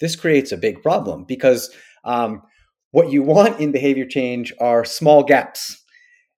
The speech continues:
That creates a very, very, very large gap. And, um, it's super, uh, that, and that's a, it's a deep cultural,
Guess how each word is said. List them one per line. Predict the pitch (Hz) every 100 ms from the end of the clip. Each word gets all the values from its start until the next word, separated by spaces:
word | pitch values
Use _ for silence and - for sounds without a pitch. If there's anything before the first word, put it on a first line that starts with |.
| -
That | 139 185 -
creates | 160 131 110 131 - - - _ _
a | 127 127
very, | 113 131 147 139
very, | 127 123 120
very | 113 123 120 117 113
large | 110 123 135 165 160
gap. | - 180 104 - _ _ _ _ _ _ _
And, | 123 117 110 107 104 104
um, | 104 98 98 98 _ -
it's | 135 135
super, | - 175 175 135
uh, | 120 135 151
that, | 160 156
and | 151
that's | 151
a, | 131 -
it's | 139 135
a | 123
deep | - 170 196 -
cultural, | 151 147 - 139 123 120 117 117